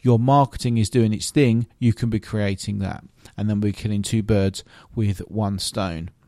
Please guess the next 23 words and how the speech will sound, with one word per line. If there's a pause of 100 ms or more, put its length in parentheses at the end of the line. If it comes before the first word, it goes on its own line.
(1400)
So
let's
just
discuss
quickly
about
your
ideal
attendee
or
your
ideal
client
for
that
matter.
Now,
taking
the
time
to
identify
your